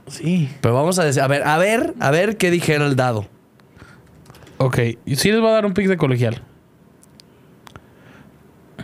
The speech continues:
Speaker 1: Oye, short out ayer a los Mavericks y Luquita Doncic y Kyrie Irving. Güey, iban perdiendo por veintidós, güey. La línea estaba menos nueve Dallas, güey.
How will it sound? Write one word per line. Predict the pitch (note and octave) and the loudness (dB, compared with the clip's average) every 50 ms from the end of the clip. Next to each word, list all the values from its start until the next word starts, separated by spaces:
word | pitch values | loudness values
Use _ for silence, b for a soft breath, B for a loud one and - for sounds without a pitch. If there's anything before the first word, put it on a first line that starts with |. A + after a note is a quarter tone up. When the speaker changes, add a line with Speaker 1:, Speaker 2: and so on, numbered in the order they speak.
| - - - - - - - - - - | -18 -18 -20 -20 -20 -20 -20 -20 -8 -2
Speaker 1:
Oye, | - C3+ C3+ C3+ C3 B2+ | 0 2 2 2 2 2
short | - - C#3+ D3 D3 | 0 0 2 2 2
out | D3 D3+ D#3 D#3 | 2 2 2 2
ayer | D3 C#3 C3 C3+ C3+ | 2 2 2 2 2
a | C#3 C3+ | 2 2
los | C3 B2 A#2+ A#2 | 2 2 2 2
Mavericks | B2+ B2 B2 B2+ C3 B2+ B2+ A#2+ A#2+ - | 2 2 2 2 2 2 0 0 -2 -2
y | - A#2 | 0 0
Luquita | A2+ A2+ A#2 A#2+ A#2+ - | 0 0 0 0 0 0
Doncic | B2+ A#2+ A#2 A#2 A#2 - A#2+ A#2+ A#2+ - - | 0 0 0 -2 -2 -4 -4 -4 -2 -2 -2
y | A#2 A2+ A2 | -2 -2 0
Kyrie | A2 - A#2+ A#2+ A#2+ A#2+ | 0 0 2 2 2 2
Irving. | A#2+ A#2 B2+ B2 B2+ B2 B2 B B B B B B B B - | 2 2 0 0 -2 -4 -6 B B B B B B B B -4
Güey, | C3+ C3+ | -2 0
iban | C#3+ D3+ | 0 0
perdiendo | D3+ - C#3 C3 C#3 D3 D3 D3 | -2 -2 -2 0 0 -2 -2 -2
por | - - B2+ B2 A#2+ | -2 -2 -2 0 0
veintidós, | A#2+ A#2+ A#2+ - - A#2+ A#2+ A#2+ A#2+ A#2+ A#2+ | -2 -2 -4 -2 -2 -2 0 0 0 -2 -2
güey. | C#3+ C#3 C3 C3+ - - - - | -6 -8 -8 -10 -12 -16 -16 -6
La | - C3 B2 | -4 -2 0
línea | A#2+ B2 B2+ C3+ C#3 | 0 2 0 0 0
estaba | C3+ C3 C3+ C3+ C3+ C3+ | -2 -2 -2 -2 0 0
menos | C3+ B2 A#2+ A#2 A2+ A#2 | 0 -2 -2 -2 -2 -2
nueve | B2 B2 B2 B2 B2+ B2+ | -2 -2 0 0 0 0
Dallas, | B2 A#2 A#2 A#2 A#2+ B2 B2 D3+ | -2 -2 -2 -4 -4 -6 -6 -8
güey. | - - - | -10 -12 -16